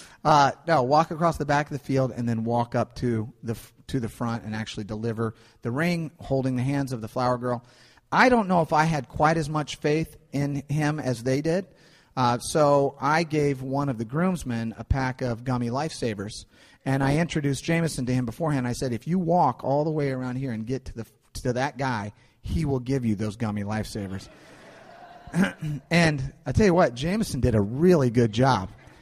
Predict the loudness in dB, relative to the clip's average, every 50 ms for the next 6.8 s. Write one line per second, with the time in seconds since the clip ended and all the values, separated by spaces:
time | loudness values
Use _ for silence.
0 | -8 2 6 8 8 8 8 6 4 2 -2 -4 -4 -2 0 2 2 2 0 -10
1 | -12 -2 6 8 8 10 8 8 6 6 4 4 4 4 2 2 2 2 2 2
2 | 4 4 4 4 4 2 0 -2 -4 -2 -2 -2 -6 -4 -4 -2 0 2 2 2
3 | 0 -2 -6 -4 -2 -2 -4 -4 -8 -16 -20 -20 -20 -20 -20 -20 -20 -20 -20 -20
4 | -20 -20 -20 -20 -20 -20 -20 -20 -20 -20 -20 -20 -18 -8 -4 -2 0 0 2 6
5 | 8 8 8 8 6 4 2 2 4 4 4 4 4 4 4 4 4 4 4 2
6 | 0 -4 -2 0 0 0 0 -2 -4 -4 -4 -2 -2 -2 -4